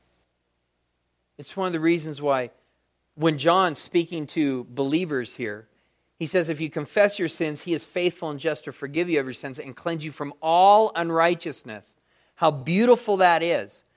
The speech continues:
because even as believers, we sin. And some of us, we know better 'cause we've been walking with the Lord so long. How could this have become a part of my life? How did I get involved with that? Why is it that I did that?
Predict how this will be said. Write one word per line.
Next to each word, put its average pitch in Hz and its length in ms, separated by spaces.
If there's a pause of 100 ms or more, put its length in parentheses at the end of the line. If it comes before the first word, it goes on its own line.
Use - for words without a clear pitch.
(200)
because 160 360
even 214 240
as 185 160
believers, 165 500
we 156 140
sin. 117 400 (1900)
And 151 140
some 226 220
of 208 60
us, 190 180
we 185 120
know 196 260
better 175 220
'cause 143 220
we've 156 120
been 151 100
walking 190 280
with 175 80
the 160 60
Lord 170 220
so 185 180
long. 175 300 (220)
How 233 300
could 196 200
this 190 200
have 160 120
become 160 320
a 143 60
part 151 280
of 139 60
my 131 120
life? 120 260 (240)
How 240 220
did 226 160
I 160 240 (280)
get 202 200
involved 180 440
with 160 160
that? 131 280 (260)
Why 220 260
is 226 200
it 185 120
that 190 140
I 175 120
did 208 420
that? 123 420